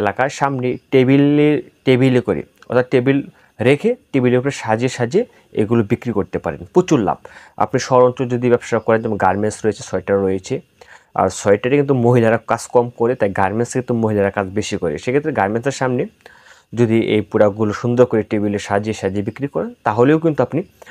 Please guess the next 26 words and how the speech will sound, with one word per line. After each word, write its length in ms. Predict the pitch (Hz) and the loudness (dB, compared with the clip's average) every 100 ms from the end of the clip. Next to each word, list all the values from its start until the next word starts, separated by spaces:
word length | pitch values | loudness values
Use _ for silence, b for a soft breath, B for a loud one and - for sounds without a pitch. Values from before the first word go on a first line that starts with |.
| B - | B -2
প্রচুর 240 | 131 131 123 | -2 0 0
পরিমাণে 240 | 123 123 131 | 2 2 0
টাকা 120 | 135 | -2
ইনকাম 280 | 95 110 - - | -6 -4 -6 0
করতে 180 | 123 135 | 0 2
পারেন 160 | 160 170 | 2 2
বা 80 | 110 | 2
ভালো 260 | 92 101 117 | 0 2 0
একটি 240 | - - 202 - | 0 -8 -8 -2
সেল 200 | 104 92 _ - | 0 -2 _ 0
হবে 180 | 104 92 | 2 2
আপনার। 220 | - 85 78 | -2 -10 -4
কারণ 140 | 107 98 | -2 0
বেতন 300 | 107 110 147 160 | 0 2 0 0
স-, 240 | - - - - | -6 -18 -20 -2
সম্মুখে 320 | 135 139 127 | 0 2 2
অর্থাৎ 160 | 117 110 135 | 2 0 -4
এক 60 | - | -4
থেকে 140 | - 147 | -2 2
দশ 160 | 127 - | 2 0
তারিখের 240 | 139 135 120 | -2 -2 -2
ভিতরে 180 | 127 120 | -4 -4
প্রচুর 240 | - 220 214 170 | -2 -2 -2 0
পরিমাণে 260 | 143 120 101 | 2 2 0
এইসব 180 | - 117 - b b _ _ b b b b | -2 -6 -6 b b _ _ b b b b
প্রোডাক্ট 300 | 127 131 185 | 2 2 2